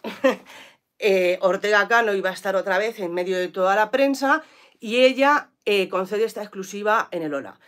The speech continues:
¿Desvelando el qué? Que ya había firmado los papeles del divorcio. Entonces vamos a recapitular.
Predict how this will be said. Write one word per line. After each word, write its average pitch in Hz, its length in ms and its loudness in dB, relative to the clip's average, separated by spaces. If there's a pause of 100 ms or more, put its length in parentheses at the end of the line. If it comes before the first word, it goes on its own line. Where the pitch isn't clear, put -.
(340)
¿Desvelando 269 680 6
el 277 120 2
qué? 294 420 0
Que 202 160 0
ya 208 120 2
había 220 220 0
firmado 220 600 -2
los 202 200 -4
papeles 165 520 -4
del 156 160 -6
divorcio. 220 580 -6 (1200)
Entonces 349 520 2
vamos 269 360 2
a 226 80 -4
recapitular. 143 760 -8